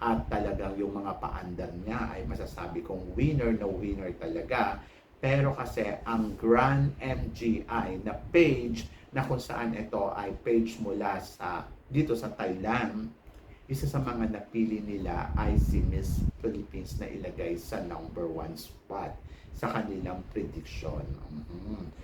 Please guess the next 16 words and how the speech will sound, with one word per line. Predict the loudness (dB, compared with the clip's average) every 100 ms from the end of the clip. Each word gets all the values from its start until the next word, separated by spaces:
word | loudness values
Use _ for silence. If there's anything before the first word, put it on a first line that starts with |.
| -14 -6
So, | -2 2 2 0 -2
talagang | -4 -4 -4 -6
naloka | -6 -4 -4 -6 -8
talaga | -8 -8 -8 -8 -8 -4
ako | -2 -2 -6
kasi | -4 -2 -2 -6 -20 -20 -20 -20 -20 -20 -20 -20 _ _ -18 -18 -18
si | -2 -2
Philippines | 2 2 4 2 0
talaga | -2 -2 0
yung | 0 -2 -4 -6
inilalagay | 0 4 4 2 -2 -2 -2 -2
nila | -2 -6 -6 -10 -12 -20 -20
sa | -4 0 0 -2 -4
number | 0 2 4 2 -2
one | -4 -4 -6
spot. | -8 -8 -8 -8 -8